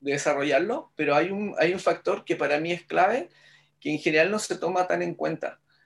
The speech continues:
y, y puede, puede ser determinante en, en el nivel de avance de los sentidos psíquicos,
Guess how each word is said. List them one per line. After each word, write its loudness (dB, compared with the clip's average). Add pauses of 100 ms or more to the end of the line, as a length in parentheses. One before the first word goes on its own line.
(200)
y, -2
y -4
puede, 4
puede 2
ser 0
determinante 0
en, -6
en -4
el -4
nivel 0
de 2
avance -2 (180)
de -8
los -2
sentidos -4
psíquicos, -12